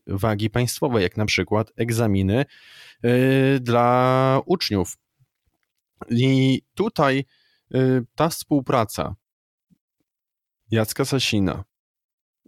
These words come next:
z firmą, e, niemiecką działającą na ziemiach Polski, myślę, też nie jest przypadkowa. Y, dodać jeszcze należy, że Jacek Sasin, y, to człowiek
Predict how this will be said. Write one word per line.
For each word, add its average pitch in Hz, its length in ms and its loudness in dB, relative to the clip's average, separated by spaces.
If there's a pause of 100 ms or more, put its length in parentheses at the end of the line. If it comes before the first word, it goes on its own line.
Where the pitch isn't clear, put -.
z 104 460 -2
firmą, 117 600 0 (440)
e, 101 80 -2 (440)
niemiecką 123 720 0 (180)
działającą 107 640 0
na 104 140 0
ziemiach 104 320 -2
Polski, 110 520 -2 (800)
myślę, 151 600 0 (120)
też - 440 0
nie 127 240 2
jest 151 200 0
przypadkowa. 95 800 -2 (1300)
Y, 104 100 0 (100)
dodać 135 520 -2
jeszcze 123 240 -2
należy, 110 460 0
że 110 420 0
Jacek 117 440 -4
Sasin, 110 720 0
y, 110 560 0 (120)
to 135 440 0
człowiek 143 880 0